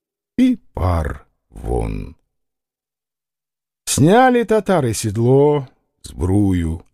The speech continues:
Сел татарин с красной бородой на лошадь, а другие подсадили Жилина к нему на седло. А чтобы не упал,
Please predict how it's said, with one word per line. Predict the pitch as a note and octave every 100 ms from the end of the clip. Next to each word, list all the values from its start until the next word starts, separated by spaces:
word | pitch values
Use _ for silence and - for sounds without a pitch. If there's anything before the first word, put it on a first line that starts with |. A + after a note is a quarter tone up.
| _ _ _ _ _ _ _ _ -
Сел | B2+ D#3 C#3+
татарин | D3 D#3 D#3 D3+
с | -
красной | D3+ D#3 C3 D3
бородой | C#3 C#3+ C#3+ D3
на | C#3+
лошадь, | D3+ F3+ D3+ G#2+ E2 - _ _ _ -
а | G2+
другие | B2+ D3+ E3+ G3+ F#3
подсадили | - D#3 - D3 D3 G3+ E3+
Жилина | D3 B2 A3 F3 C3+
к | -
нему | D#3+ E3 F#3+
на | A3 G3
седло. | - E3 B2 F2 C2+ C#2 _ _ _ _ -
А | E3+
чтобы | - G3+ G3 G#3
не | A3
упал, | A#3 - B3+ B3 G3